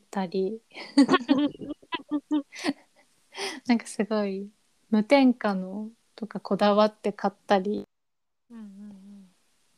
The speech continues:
Speaker 1: 健康的な調味料を使ったりしてる。
Speaker 2: うんうんうん。
Speaker 1: <laughs> 一回のジャンクフードでパーになりそうだけど。
Speaker 2: <laughs> でもなんか、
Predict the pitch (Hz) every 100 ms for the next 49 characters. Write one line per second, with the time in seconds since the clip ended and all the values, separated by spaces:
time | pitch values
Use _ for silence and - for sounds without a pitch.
0 | _ _ _ - - 220 - 226 214 208
1 | - 214 214 - 214 214 214 208 196 208
2 | 226 233 - _ _ _ _ _ - -
3 | 196 208 _ 196 190 185 - 190 196 277
4 | - 247 - 285 269 269 - _ _ _
5 | _ _ 226 214 190 185 208 196 180 196
6 | 202 185 - 226 - 277 247 269 208 220
7 | 220 - - - 254 233 214 202 202 -
8 | 247 233 196 190 185 190 - 196 - 220
9 | 208 233 247 302 - - - 285 294 -
10 | 269 311 262 - - 254 - - - _
11 | 247 - 285 - - - 392 277 - _
12 | _ - - - - - - - _ _
13 | _ - 370 - - - _ _ _ _
14 | _ _ _ 269 277 370 - 226 214